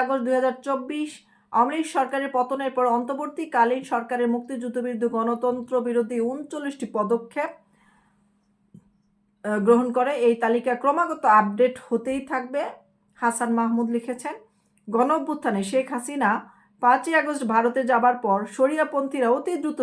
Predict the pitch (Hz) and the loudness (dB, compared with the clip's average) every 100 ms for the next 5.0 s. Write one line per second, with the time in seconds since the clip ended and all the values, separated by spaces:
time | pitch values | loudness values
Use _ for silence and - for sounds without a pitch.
0 | 233 262 285 269 233 214 208 185 180 160 | -2 -4 -6 -2 -2 0 -2 -2 -6 -12
1 | - - - _ _ _ _ _ _ 247 | -14 -18 -20 _ _ _ _ _ _ -4
2 | 254 285 262 262 269 262 247 - 302 480 | -2 2 4 4 2 0 0 -4 -4 -2
3 | 262 247 240 233 226 269 240 254 247 220 | 2 2 4 2 0 -4 0 0 0 0
4 | 220 240 240 240 233 233 240 240 226 | 0 -2 0 2 2 0 -2 -6 -4